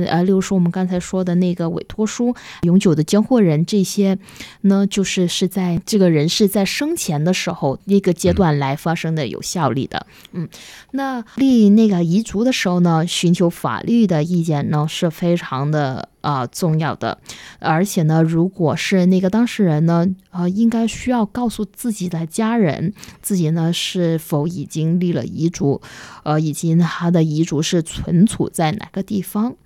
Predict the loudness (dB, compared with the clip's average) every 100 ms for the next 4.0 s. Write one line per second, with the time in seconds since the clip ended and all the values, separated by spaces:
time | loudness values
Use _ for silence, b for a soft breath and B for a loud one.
0 | -18 -2 0 2 2 -2 -4 -2 0 0
1 | -2 B -4 -2 -2 -2 -2 -2 B B
2 | -6 -2 -2 -2 -2 -4 -4 -2 0 0
3 | -2 -4 -6 -6 -2 0 0 -4 -6